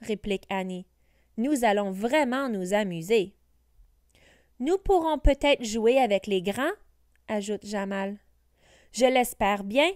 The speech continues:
dit Annie. « Nous nous entraînons depuis assez longtemps. Je pense qu'ils nous laisseront jouer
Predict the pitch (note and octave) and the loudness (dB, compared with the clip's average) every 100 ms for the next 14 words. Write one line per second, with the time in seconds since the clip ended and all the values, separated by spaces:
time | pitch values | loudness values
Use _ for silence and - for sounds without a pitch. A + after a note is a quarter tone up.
0 | - A#3+ G3+ A3 G3+ G3 G3 G#3 _ _ | -6 -10 -4 0 0 -2 -6 -8 _ _
1 | _ A3+ C#4 F4+ C4+ A3+ A#3 D4 D4 B3 | _ -4 -2 0 0 0 0 -2 -4 -4
2 | G#3+ G#3 C4+ C4 G3 F#3+ - A3+ - - | -4 -2 -4 -2 -4 -4 -4 -4 -6 -6
3 | A#3+ - - D4+ G#3+ E3+ F3 - B3+ F#3 | -6 -6 -2 0 0 -2 -8 -8 -8 -8
4 | _ _ _ - G3+ A#3+ A#3 - C4 F4+ | _ _ _ -12 0 0 2 -2 -2 -4
5 | G#4+ - C4 G#3+ G#3+ G#3 A3 C#4 - G#3+ | -6 -4 -4 -2 -2 0 0 -2 -6 -6
6 | F#3+ F#3 F3+ F#3+ A3+ C#4+ | -6 -6 -8 -2 -2 -2